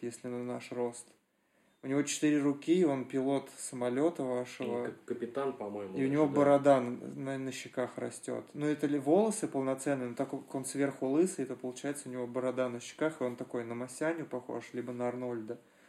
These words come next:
Speaker 1: Он такой, типа, шарообразный, у него башка. И он, типа, единственный персонаж кайфовый, и такое ощущение, как будто в него, типа, там вложено сто процентов вси-, ну, всего того, что до-,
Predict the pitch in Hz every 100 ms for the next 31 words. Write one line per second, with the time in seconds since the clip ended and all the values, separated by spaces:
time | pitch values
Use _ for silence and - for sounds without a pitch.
0 | _ _ 120 120 120 143 139 135 123 -
1 | 135 131 131 139 135 127 120 113 117 117
2 | 120 120 - 127 170 185 _ _ _ _
3 | _ _ _ _ - 139 143 156 156 139
4 | 135 107 143 139 127 156 160 147 135 131
5 | 123 131 147 160 - - _ - 127 123
6 | - 156 160 131 120 123 - - - -
7 | 143 139 131 127 - 143 143 123 127 120
8 | 120 120 120 117 - 117 117 127 135 123
9 | 123 120 - 131 131 127 - 139 156 127
10 | - _ _ _ _ _ _ _ _ _
11 | _ - - - 135 131 139 123 - 127
12 | 127 123 131 143 - 127 117 117 123